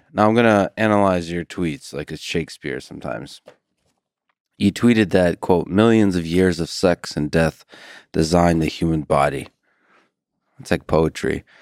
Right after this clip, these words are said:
Are those two basic activities, uh, basically summarize everything that, that resulted in humans on Earth? So, like, uh, is it, is that a good summary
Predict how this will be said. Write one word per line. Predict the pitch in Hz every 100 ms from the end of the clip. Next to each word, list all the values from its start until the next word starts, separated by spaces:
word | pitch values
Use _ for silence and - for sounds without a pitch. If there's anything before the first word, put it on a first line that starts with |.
| - - _ _ -
Are | 90
those | 104 107
two | - 107
basic | 90 92 - 82
activities, | 85 - 90 85 85 80 - - - _ _ _ -
uh, | 80 71 71 - - - - - 85 - 80
basically | 90 85 - -
summarize | - 80 80 80 76
everything | 80 76 78
that, | 76 - _ _ _ _ _ _ _
that | - 78 76
resulted | 76 78 76 76
in | 76
humans | 73 78 78 73
on | 69
Earth? | 76 90 - _ _ - - -
So, | 90
like, | 87 80
uh, | 90 85 82 82
is | 82 87
it, | 76
is | 92 85
that | 92 90
a |
good | 82 87
summary | - 92 92 90 85